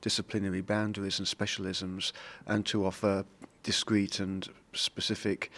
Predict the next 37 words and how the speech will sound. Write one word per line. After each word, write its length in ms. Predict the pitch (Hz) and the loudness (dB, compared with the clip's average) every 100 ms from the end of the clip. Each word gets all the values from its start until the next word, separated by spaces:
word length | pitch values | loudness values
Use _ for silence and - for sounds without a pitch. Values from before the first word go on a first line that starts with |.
| - - - | -14 -14 -2
insights 380 | 113 101 98 85 | 0 2 2 0
as 60 | 98 | -2
far 160 | 107 | -2
as 80 | 101 | 0
they 100 | 98 | -2
can 340 | 92 127 131 95 | 0 4 6 4
on 240 | 98 101 - - | 2 -2 -6 -10
the 160 | 101 | -4
way 160 | 104 101 | 2 2
the 140 | 101 | 2
economy 440 | 95 - 104 98 95 | -2 -2 -2 -2 -2
or 120 | 95 | -4
the 60 | |
polity 600 | 92 113 107 98 104 87 - - - - | -4 0 0 0 -4 -4 -8 -16 -18 -8
are, 220 | 104 101 - | -4 -2 -2
are 160 | 101 | -4
evolving. 420 | 101 113 107 101 | 0 0 0 0
I 40 | 101 | 0
think 180 | 127 113 | 2 4
we 80 | |
have 100 | 110 | 4
a 40 | 101 | 6
greater 260 | 113 98 | 4 4
responsibility 640 | 101 - 98 - 107 104 98 | 2 0 -2 -2 -2 -4 -6
than 160 | 92 | -8
that, 300 | 87 82 - | -6 -8 -8
and 140 | 98 95 | -8 -6
that's, 280 | 98 - - | -4 -6 -6
that's 280 | 104 - - | -6 -6 -4
the, 180 | 110 104 | -2 -2
the, 260 | - 101 95 | -2 -4 -4
the 140 | - | -4
spirit 320 | - 110 92 | -2 0 0
behind 300 | 101 95 92 | -4 -6 -6
the 40 | 87 | 2
book, 340 | 139 101 - | 6 6 4
that 180 | 101 80 | -4 -4